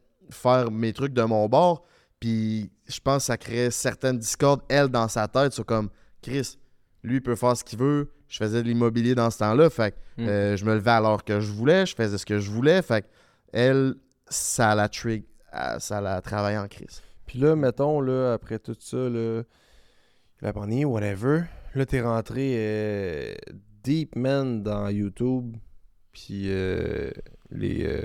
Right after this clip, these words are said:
Speaker 3: les podcasts et puis, euh, le vlog live. Euh,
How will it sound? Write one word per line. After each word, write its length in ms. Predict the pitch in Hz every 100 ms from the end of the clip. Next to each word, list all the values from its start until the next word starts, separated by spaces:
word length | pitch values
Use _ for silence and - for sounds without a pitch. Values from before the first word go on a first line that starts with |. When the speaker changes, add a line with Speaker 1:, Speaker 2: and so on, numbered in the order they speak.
| -
Speaker 3:
les 140 | 104
podcasts 560 | - 98 - 113 - 98
et 80 | -
puis, 240 | - 98
euh, 120 | 95
le 140 | 95 92
vlog 340 | 98 101 95
live. 280 | 98 127 143 - - - - - - - - - -
Euh, 500 | 104 104 101 98